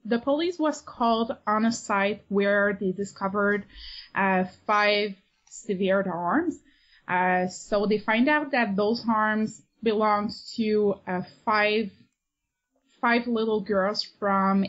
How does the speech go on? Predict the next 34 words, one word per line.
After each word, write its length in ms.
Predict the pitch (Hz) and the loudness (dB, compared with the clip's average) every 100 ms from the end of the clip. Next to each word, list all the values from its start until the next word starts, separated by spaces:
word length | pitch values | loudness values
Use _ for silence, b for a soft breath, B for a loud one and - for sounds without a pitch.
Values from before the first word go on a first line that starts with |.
| - | 0
eight 220 | 208 214 | -2 -2
to 120 | - | -6
eighteen 460 | - - 190 - 202 | -4 -2 -4 -2 -2
years 260 | 202 196 190 | 0 -2 -2
old 320 | 175 302 - B B B - | -2 -4 -6 B B B -2
that 180 | 208 | 0
have 280 | 220 247 240 | 2 0 0
disappeared. 680 | 247 226 208 196 - - - _ b b b b | -2 -2 -2 -8 -12 -16 -16 _ b b b b
Uh, 580 | 190 185 185 185 185 185 180 - | -2 0 2 2 2 0 -2 -4
they've 180 | 196 190 | -4 -2
been 220 | 220 220 | -2 0
looking 340 | 214 202 240 226 | 0 0 2 2
for 140 | 220 | 0
those 260 | 208 202 202 | -2 -4 -4
girls 440 | 208 196 196 196 - | 0 2 2 0 -6
since 640 | - 202 185 185 - - - | -4 -2 0 -2 -4 -20 -2
many 320 | 220 202 202 | 2 2 4
months. 460 | 202 190 196 269 269 _ _ _ | 4 4 4 2 -2 _ _ _
Uh, 240 | 190 185 180 | 0 0 0
it's 140 | 185 | -4
been 240 | - 196 202 | -2 2 2
going 260 | 208 202 | 2 2
on 300 | 196 202 214 233 | 2 0 -2 -6
since 300 | - 202 202 | -4 -4 0
a 60 | |
while. 480 | 196 190 220 370 240 - _ _ _ _ _ - - | 0 2 2 2 0 -2 _ _ _ _ _ -20 -2
And 300 | 240 233 240 | 2 6 6
they 80 | 233 | 4
find 300 | 226 220 208 | 0 -2 0
out 240 | 202 214 | 0 0
also 420 | 214 202 - 247 269 | 0 -2 -2 -2 -2
a 80 | |
sixth 380 | 233 - 254 - - | -2 -8 -12 -10 -2
one, 300 | 233 285 | 2 2